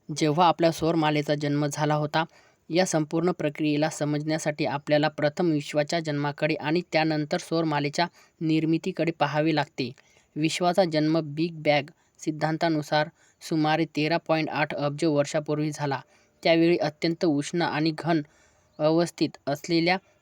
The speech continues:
पदार्थाचा एक प्रचंड विस्फोट झाला, ज्यातून ऊर्जा आणि सूक्ष्म कण सर्व दिशांनी पसरले. कालांतराने ही ऊर्जा थंड होऊ लागली आणि विविध अणू, विशेषतः हायड्रोजन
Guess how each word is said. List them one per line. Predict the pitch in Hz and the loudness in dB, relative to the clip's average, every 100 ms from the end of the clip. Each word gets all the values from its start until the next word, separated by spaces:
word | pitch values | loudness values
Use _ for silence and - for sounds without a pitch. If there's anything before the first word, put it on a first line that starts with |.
| - | 2
पदार्थाचा | 156 151 170 165 165 165 | 4 4 2 0 0 2
एक | 160 - | 2 0
प्रचंड | 156 147 165 170 | -2 0 0 0
विस्फोट | 160 151 - 170 | -2 -4 -4 -4
झाला, | 151 147 135 - - - 156 | -2 -2 -4 -10 -20 -8 -2
ज्यातून | 151 151 190 | 0 2 0
ऊर्जा | 143 156 151 170 | 0 -2 0 2
आणि | 170 160 160 | 2 0 -2
सूक्ष्म | 165 151 - 180 - | 0 -2 -2 -6 0
कण | 170 180 _ _ _ - - | -2 -2 _ _ _ -12 -2
सर्व | 180 180 190 | 0 2 2
दिशांनी | 160 156 170 165 185 - | 0 -4 -2 0 0 -2
पसरले. | 156 151 160 147 135 _ _ _ - | -4 -2 -4 -4 -8 _ _ _ -2
कालांतराने | 156 156 175 170 170 165 | 0 2 0 0 2 2
ही | 170 160 | 0 0
ऊर्जा | 185 160 156 170 165 | 0 0 0 -2 -2
थंड | 160 165 | -4 -2
होऊ | 170 160 160 | -2 -2 -2
लागली | 147 147 143 143 _ _ _ - | -2 -4 -10 -12 _ _ _ -8
आणि | 147 165 165 | -2 2 2
विविध | 156 156 175 156 | 2 -2 -2 0
अणू, | 185 160 170 170 - _ _ - | 0 2 0 0 -2 _ _ -10
विशेषतः | 160 - 175 - | -6 -4 -4 -2
हायड्रोजन | 170 147 151 160 156 156 | -2 0 0 0 2 0